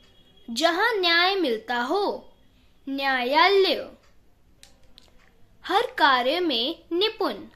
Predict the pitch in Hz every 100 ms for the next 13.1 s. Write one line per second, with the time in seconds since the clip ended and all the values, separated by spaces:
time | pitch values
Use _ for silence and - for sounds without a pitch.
0 | _ _ _ _ - _ - 311 277 349
1 | 381 339 233 220 - _ - - _ _
2 | _ _ _ _ _ - 311 403 427 508
3 | 294 302 - 339 339 330 226 294 - -
4 | - 247 330 359 370 453 508 427 392 -
5 | 294 320 427 - 269 226 233 233 311 392
6 | 370 208 - _ _ _ _ _ _ _
7 | - 330 370 392 440 - 370 294 262 -
8 | - - - _ _ - - - - -
9 | 254 254 294 381 339 269 254 330 294 294
10 | 453 494 339 294 320 359 440 339 262 247
11 | 240 302 427 269 - _ - _ _ -
12 | - _ - 262 269 339 415 403 339 -
13 | -